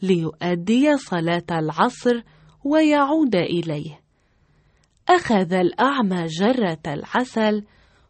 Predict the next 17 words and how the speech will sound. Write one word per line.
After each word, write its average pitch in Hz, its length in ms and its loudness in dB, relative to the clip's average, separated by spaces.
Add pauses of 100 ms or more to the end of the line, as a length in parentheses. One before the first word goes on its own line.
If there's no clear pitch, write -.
(160)
وهو 339 460 4
يظن 180 720 -2
أن 170 320 0
فيها 240 420 0
عسلاً 170 760 -2
فعلاً، 233 640 -2 (1400)
ووقف 339 760 6
الفلاح 165 760 0 (220)
يراقبه 190 960 2
عن 170 300 0
بعد. 185 540 0 (840)
فتح 370 560 2
الأعمى 180 760 2
جرة 180 560 0
العسل 220 720 0 (460)
ليسرق 320 760 4
منه، 185 460 2